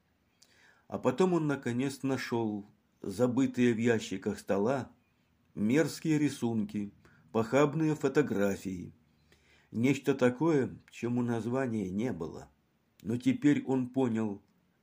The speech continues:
каким созданием была эта женщина, что казалась ему такой невинной.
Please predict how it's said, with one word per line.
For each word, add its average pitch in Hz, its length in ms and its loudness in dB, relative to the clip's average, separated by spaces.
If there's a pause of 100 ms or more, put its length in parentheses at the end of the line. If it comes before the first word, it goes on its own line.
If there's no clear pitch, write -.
(580)
каким 147 380 -2
созданием 98 1000 -2 (580)
была 104 480 -2
эта 113 300 -2
женщина, 90 600 -8 (680)
что - 220 -6
казалась 104 520 0
ему 104 180 0
такой 104 360 -2
невинной. 90 640 -4